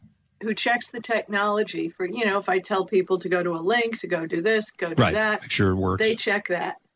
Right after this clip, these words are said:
Speaker 1: Then there's a regular editor who's the grammar police and the,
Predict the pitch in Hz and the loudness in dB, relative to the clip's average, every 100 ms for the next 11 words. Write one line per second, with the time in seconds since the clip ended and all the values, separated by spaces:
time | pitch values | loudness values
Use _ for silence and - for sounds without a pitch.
0 | _ _ _ _ _ - 190 247 262 262 | _ _ _ _ _ -8 0 2 0 0
1 | 240 233 226 226 - 202 185 226 220 233 | 2 4 2 0 -8 -6 -2 -2 0 -2
2 | 214 202 - 180 175 170 180 196 233 _ | -2 -2 -2 -2 -2 -4 -2 -4 -6 _
3 | _ 170 196 190 185 - - 175 185 185 | _ -2 2 2 2 -2 -8 -2 0 0
4 | 190 - 190 185 190 - - 190 175 175 | -2 2 4 6 4 0 -12 -2 -2 -2
5 | 165 170 165 160 | -6 -6 -4 -6